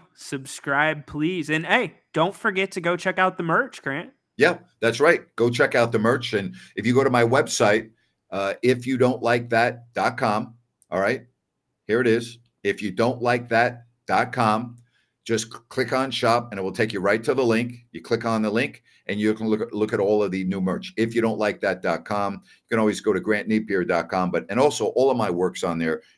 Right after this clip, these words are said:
Speaker 2: Everything that we do, you can, uh, listen at your leisure, and my rants, podcast, and everything else. It's right there on my website.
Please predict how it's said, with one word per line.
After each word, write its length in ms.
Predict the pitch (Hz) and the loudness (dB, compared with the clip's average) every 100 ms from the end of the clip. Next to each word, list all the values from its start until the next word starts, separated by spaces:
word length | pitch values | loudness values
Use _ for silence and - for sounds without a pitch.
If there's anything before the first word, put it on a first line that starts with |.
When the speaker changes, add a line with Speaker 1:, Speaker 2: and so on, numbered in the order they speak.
| - | -2
Speaker 2:
Everything 240 | 120 123 | 2 2
that 160 | 113 110 | 2 0
we 120 | 98 | -2
do, 380 | 92 98 92 90 _ _ - | 2 2 2 -4 _ _ -8
you 160 | 90 | -6
can, 260 | 90 92 90 | -4 -2 0
uh, 200 | 85 82 - _ _ | -2 -4 -8 _ _
listen 460 | 110 107 107 104 90 _ - | 0 0 -2 -4 -8 _ -4
at 200 | 95 85 | -4 -2
your 80 | |
leisure, 460 | 92 104 95 101 92 | -4 -4 -4 -2 -2
and 120 | 80 80 _ _ | -4 -10 _ _
my 160 | 87 90 | -6 -2
rants, 560 | 90 110 107 - - - - | 2 2 2 -4 -14 -16 2
podcast, 600 | 110 107 - 98 92 90 | 4 4 2 0 0 -2
and 80 | |
everything 300 | 95 92 87 | -2 0 0
else. 200 | 87 82 - _ | -2 -4 -6 _
It's 120 | - | 0
right 200 | 160 120 | 4 4
there 320 | 104 85 78 - _ _ | 4 2 2 -4 _ _
on 180 | 85 82 | -4 -2
my 100 | 78 | -4
website. 520 | 76 - - 78 62 | -4 -4 -6 -8 -10